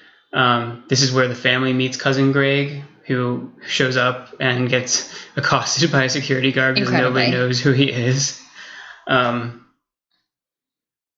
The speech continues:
Speaker 1: one of the major things that happens at this party is basically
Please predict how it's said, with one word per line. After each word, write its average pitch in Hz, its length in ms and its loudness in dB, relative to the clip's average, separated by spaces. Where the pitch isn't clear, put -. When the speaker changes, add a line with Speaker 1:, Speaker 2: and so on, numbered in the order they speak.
Speaker 1:
one 160 160 4
of 151 80 0
the 156 60 0
major 143 280 4
things 131 240 0
that 123 100 0
happens 123 380 -2
at 123 140 -2
this 120 180 -8
party 139 640 0
is 123 640 0
basically 131 1040 0